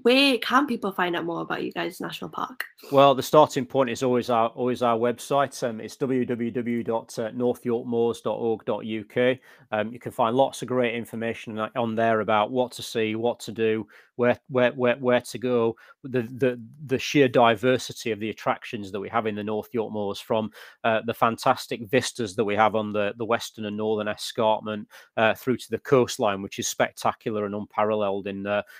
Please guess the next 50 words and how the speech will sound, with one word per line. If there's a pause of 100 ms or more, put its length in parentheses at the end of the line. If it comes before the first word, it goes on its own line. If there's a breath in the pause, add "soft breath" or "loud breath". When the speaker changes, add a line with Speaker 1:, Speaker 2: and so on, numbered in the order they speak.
(140 loud breath)
Speaker 2:
uh,
in
the
north
and
east
of
England, (280 soft breath)
um,
a-,
and
just
the
range
of
activities
that
you
can
do
within
the
national
park
as
well,
whether
it's
just
simply
actually, (360 soft breath)
um,
spending
time
in
the,
in
the
tranquility
of
the
place
and
soaking
it
all
up,
or
whether
it's,